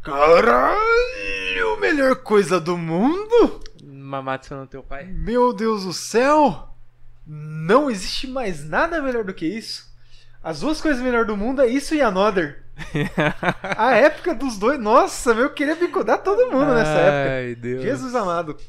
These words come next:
Speaker 1: caralho. E, enfim, o que que ele tem pra ser, pra ser o novo bagulho aí?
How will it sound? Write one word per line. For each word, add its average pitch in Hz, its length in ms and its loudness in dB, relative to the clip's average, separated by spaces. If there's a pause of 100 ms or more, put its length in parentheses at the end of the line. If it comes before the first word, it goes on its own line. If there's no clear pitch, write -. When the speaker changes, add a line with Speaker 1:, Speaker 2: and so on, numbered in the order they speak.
(120)
Speaker 1:
caralho. 175 520 -4 (800)
E, 160 200 -6
enfim, 156 440 -8
o 214 140 -8
que 285 200 0
que 262 100 -2
ele 196 260 0
tem 160 260 -6
pra 147 160 -6
ser, 135 420 -8
pra 131 440 -6
ser - 220 -10
o 143 80 -4
novo 139 520 -6
bagulho 135 480 -4
aí? 139 180 -6